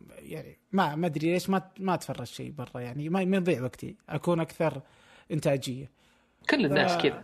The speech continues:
Speaker 2: ما أدري ليش
Speaker 1: ف-،
Speaker 2: البيت
Speaker 1: إيه.
Speaker 2: يشتت.
Speaker 1: إيه. إيه، ما أعرف كيف ممكن يقولون، يعني ما في مكان زي الناس، يعني ما في أحد جالس يعني يقدم شيء بهالبساطة. وكمان الإزعاج، أنت قبل شوي قلت على الإزعاج.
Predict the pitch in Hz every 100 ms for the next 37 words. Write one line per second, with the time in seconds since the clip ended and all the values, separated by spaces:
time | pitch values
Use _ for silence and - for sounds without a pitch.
0 | - 214 196 180 180 180 180 170 160 175
1 | 156 - - - - 359 302 - _ _
2 | _ _ _ _ _ _ _ _ _ _
3 | - 339 359 240 277 392 466 466 381 415
4 | 320 - 311 - 277 277 277 - 247 233
5 | 202 214 214 208 190 165 - - - 147
6 | 175 180 185 170 185 185 143 143 143 147
7 | 127 123 165 131 120 135 160 143 160 151
8 | 147 143 151 135 - - - _ 143 135
9 | 147 156 - 160 139 147 147 - - -
10 | - - - 156 147 180 139 143 147 143
11 | 139 180 147 120 - - - _ - 202
12 | 254 202 170 - _ _ _ - - 165
13 | 147 165 165 147 139 151 - 151 151 143
14 | 139 135 147 147 143